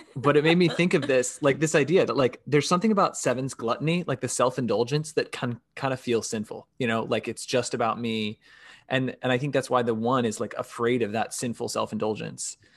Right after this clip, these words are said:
And, and so it's, like, this overly sober, self-controlled nature,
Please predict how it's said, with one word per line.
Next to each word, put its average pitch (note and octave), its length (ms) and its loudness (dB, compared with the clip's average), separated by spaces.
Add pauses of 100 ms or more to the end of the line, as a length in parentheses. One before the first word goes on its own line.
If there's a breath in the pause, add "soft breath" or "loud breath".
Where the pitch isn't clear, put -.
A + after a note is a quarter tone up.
(380 soft breath)
And, B2+ 140 2
and B2 200 -2
so B2 120 2
it's, A2+ 100 -4
like, G#2+ 100 -4
this - 280 -6
overly A2+ 800 2
sober, B2 600 2
self-controlled A2 880 -4 (420)
nature, A2 540 -4